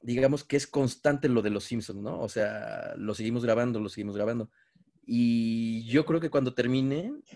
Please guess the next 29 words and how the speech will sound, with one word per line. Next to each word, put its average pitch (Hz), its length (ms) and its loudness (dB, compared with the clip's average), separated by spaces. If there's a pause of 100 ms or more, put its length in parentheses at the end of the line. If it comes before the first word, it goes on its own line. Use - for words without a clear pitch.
(140)
también 120 400 0
estoy 131 160 -2
seguro 127 280 0
que 120 80 -4
los 107 100 2
voy 110 80 2
a 113 40 0
extrañar, 113 380 -6
porque, - 220 -12
pues, 98 180 -10
me 98 80 -4
pasó 107 180 -8
lo 117 80 -2
mismo. 135 380 -6 (320)
Como 104 380 0
desde 101 200 -4
niño 113 680 0
me 98 100 -8
tocó 104 220 -4
verlos, 113 420 -2 (640)
pues, 110 120 -4
como 117 200 -2
que 113 80 0
les 104 180 -2
tengo 135 220 2
un 135 80 2
cariño 123 280 2
especial, 107 460 2
¿no? 117 180 -6